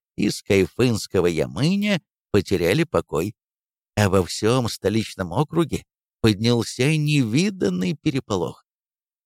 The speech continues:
Поистине, как-то искусство дьявольских чар в руки чужие попало.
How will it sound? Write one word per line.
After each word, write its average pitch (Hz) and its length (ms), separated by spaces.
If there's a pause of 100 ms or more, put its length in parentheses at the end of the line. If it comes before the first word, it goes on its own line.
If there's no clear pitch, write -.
(280)
Поистине, 143 800 (920)
как-то 147 360 (120)
искусство 117 680
дьявольских 110 880
чар 127 580 (140)
в 107 200
руки 147 480
чужие 113 540
попало. 80 540